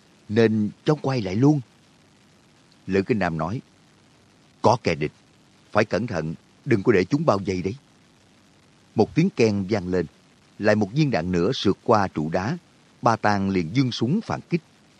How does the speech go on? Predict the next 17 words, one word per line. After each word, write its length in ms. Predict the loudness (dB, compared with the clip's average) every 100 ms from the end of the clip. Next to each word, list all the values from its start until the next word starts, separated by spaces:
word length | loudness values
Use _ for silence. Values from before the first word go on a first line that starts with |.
| _ _
Hai 200 | -2 2
bên 380 | 2 2 2 -2
bắt 120 | 0
đầu 160 | 0 2
rơi 200 | 4 4 2
vào 220 | -2 -2
hỗn 220 | -4 -4
chiến. 280 | -2 -2 -2 -10 _ _ _ _ _ _ _ _ _ _ _ _ _ _ _ _ _
Lúc 220 | 0 0
này, 280 | 0 -2 -4 -10 _ 0
ba 180 | 2 2
người 320 | 0 0 0
bọn 280 | -2 -2 -4
Trắc 160 | -6
Mộc 140 | -6 -6
Cường 180 | -6
Ba 260 | -4 -4